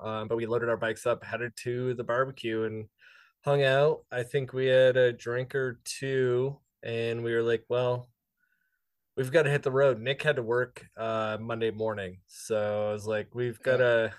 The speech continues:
Speaker 1: gotta get going." So we drove, we drove straight through again, and much of the night I let Nick sleep and I drove. And
Speaker 2: Nice.
Speaker 1: towards the end, four, four-ish in the morning, I kinda grabbed him and I was like, "Hey, like,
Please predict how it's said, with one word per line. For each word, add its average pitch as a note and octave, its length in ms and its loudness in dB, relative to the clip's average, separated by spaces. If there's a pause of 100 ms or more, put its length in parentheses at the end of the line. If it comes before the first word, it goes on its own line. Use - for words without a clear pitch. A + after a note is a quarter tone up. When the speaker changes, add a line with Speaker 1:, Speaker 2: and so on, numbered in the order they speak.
(480)
Speaker 1:
gotta D#3 100 -4
get C3+ 200 2
going." C3 300 2
So C3 120 -6
we C3 120 -4
drove, C#3+ 340 6 (400)
we C#3 60 -10
drove E3 200 8
straight E3+ 280 2
through D#3+ 500 2
again, C3+ 680 -2 (100)
and A#2+ 400 -2
much C3+ 360 2
of C3 300 4
the B2 80 -4
night A#2 360 -4 (120)
I A#2 80 -4
let A#2+ 240 0
Nick A#2+ 200 -4
sleep A2+ 360 -6
and A2+ 80 -4
I A2 80 -4
drove. G#2+ 340 -4
And G#2+ 120 -10 (100)
Speaker 2:
Nice. - 600 -14
Speaker 1:
towards F3 260 6
the D3+ 120 6
end, D3+ 220 6
four, D3 540 6 (200)
four-ish D3+ 400 6
in C#3+ 100 -4
the C3+ 60 -6
morning, B2+ 460 0
I A#2 100 0
kinda B2 280 -2
grabbed A2 420 0
him A#2 200 0
and A2+ 80 0
I A2+ 80 2
was G#2+ 100 -6
like, A2+ 140 0
"Hey, D3 300 8
like, C3 320 2